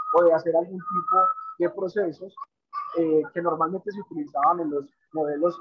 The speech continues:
anteriores. Así de esta manera podemos ir conectándonos, no solamente en estos negocios, sino en otros más,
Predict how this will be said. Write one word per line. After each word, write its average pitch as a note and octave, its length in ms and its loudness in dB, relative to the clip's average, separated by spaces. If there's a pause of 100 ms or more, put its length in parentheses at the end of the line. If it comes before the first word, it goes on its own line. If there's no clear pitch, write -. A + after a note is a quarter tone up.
anteriores. D#3+ 760 -2
Así - 240 -8
de F3+ 100 2
esta F#3+ 180 -4
manera E3 400 -4 (360)
podemos E3 340 -2
ir F3 140 -6
conectándonos, F3 1040 -6 (140)
no D#3 100 -4
solamente F3 420 0
en F3+ 60 -10
estos F3+ 220 -12
negocios, D#3 560 -6
sino D3 340 -8
en D3+ 60 -8
otros F3+ 360 -6
más, E3 320 0